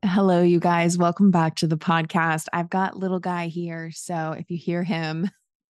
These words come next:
<laughs> that's why. But I want to create a really impactful and quick episode for you. So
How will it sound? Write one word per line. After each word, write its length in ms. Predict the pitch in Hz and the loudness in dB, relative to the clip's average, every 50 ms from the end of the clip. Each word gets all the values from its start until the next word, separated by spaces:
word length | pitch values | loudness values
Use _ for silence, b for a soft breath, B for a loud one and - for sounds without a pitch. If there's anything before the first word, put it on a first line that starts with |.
| _ _ - | _ _ -16
<laughs> 480 | 370 440 - - _ _ _ _ _ | -16 -16 -16 -20 _ _ _ _ _
that's 260 | - 220 202 202 - | -2 -2 -2 -2 -4
why. 140 | - 190 180 | -4 -4 -4
But 140 | 170 196 185 | -2 -2 -2
I 20 | |
want 140 | 185 190 196 | -2 -2 -2
to 40 | 226 | -4
create 220 | 233 - 359 370 | -6 -8 -6 -2
a 60 | 359 247 | -2 -2
really 440 | 185 175 175 185 185 180 185 196 | -2 -2 -2 0 0 0 0 -2
impactful 920 | 190 180 190 - - - 147 156 160 - - _ 185 185 185 185 190 185 - _ _ | -4 -6 -8 -12 -10 -8 -8 -10 -10 -14 -10 _ -2 -2 0 0 0 -2 -4 _ _
and 640 | - 170 175 170 165 165 160 151 160 156 151 143 - - _ _ | -6 -6 -4 -4 -4 -4 -4 -4 -6 -8 -8 -10 -14 -18 _ _
quick 340 | - - 165 151 151 - - | -8 -6 -6 -6 -4 -6 -8
episode 480 | 151 - 156 160 - - - - - | -6 -6 -6 -4 -4 -4 -4 -6 -6
for 120 | - - - | -6 -6 -6
you. 380 | - - 101 87 69 65 - - | -4 -4 -4 -4 -4 -6 -6 -8
So 500 | - - - 202 190 185 180 180 180 | -4 0 2 2 2 4 2 2 0